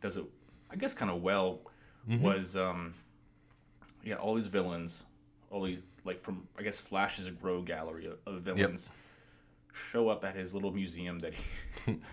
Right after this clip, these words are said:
Speaker 2: <laughs>
Speaker 1: I mean, how pretentious do you have to be to have your own museum while
Speaker 2: Yep,
Speaker 1: you're still alive?
Speaker 2: exactly.
Speaker 1: That aside. And, um, and, you know, that's when you meet, uh, um, Thra-,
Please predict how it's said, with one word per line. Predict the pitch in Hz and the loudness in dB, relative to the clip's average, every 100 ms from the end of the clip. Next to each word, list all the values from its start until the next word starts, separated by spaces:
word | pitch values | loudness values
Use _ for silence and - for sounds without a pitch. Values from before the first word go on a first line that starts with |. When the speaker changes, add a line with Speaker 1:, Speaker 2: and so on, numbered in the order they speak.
| - - - | -14 -14 -14
Speaker 2:
<laughs> | - - - - - - | -12 -14 -16 -20 -20 -8
Speaker 1:
I | - | -6
mean, | |
how | - | -2
pretentious | - - 113 - | -2 0 -2 -2
do | - 95 | -4 -4
you | 95 | -2
have | - - | -4 -6
to | 85 | -2
be | 90 | -2
to | 85 | 0
have | 85 | -2
your | 82 85 | -4 -4
own | 87 80 - | -4 -8 -10
museum | 87 82 90 85 | -10 -6 -4 -2
while | 80 | 6
Speaker 2:
Yep, | 87 | 6
Speaker 1:
you're | 82 | 6
still | - 85 | 4 2
alive? | 78 85 | 4 4
Speaker 2:
exactly. | - - 85 80 85 | 4 6 6 6 4
Speaker 1:
That | 80 101 | 4 4
aside. | 87 104 82 82 - - - - - - - - | 2 2 2 0 -6 -12 -14 -16 -20 -20 -18 -8
And, | - 101 98 98 | 0 2 4 4
um, | 98 95 92 92 - - - - - - - - - | 2 2 -2 -6 -16 -20 -20 -20 -20 -20 -20 -20 -8
and, | 107 101 101 98 95 87 - | -2 2 2 2 0 -4 -8
you | 104 | -2
know, | 92 90 | -2 -2
that's | 95 - | -2 -2
when | 104 | 0
you | 98 | 2
meet, | 95 95 87 - | 2 0 -2 -2
uh, | 90 85 | -2 -2
um, | 82 80 78 80 - - - - _ _ - - - - | -4 -6 -8 -12 -18 -20 -20 -20 _ _ -20 -20 -20 -12
Thra-, | 82 87 | -4 -4